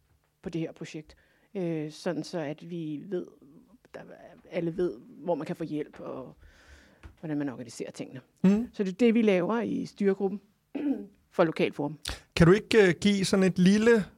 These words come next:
Speaker 2: øh, snapshot af, hvad er, øh,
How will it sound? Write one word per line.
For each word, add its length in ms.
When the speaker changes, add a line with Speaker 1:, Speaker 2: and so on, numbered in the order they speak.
Speaker 2:
øh, 440
snapshot 680
af, 220
hvad 200
er, 280
øh, 440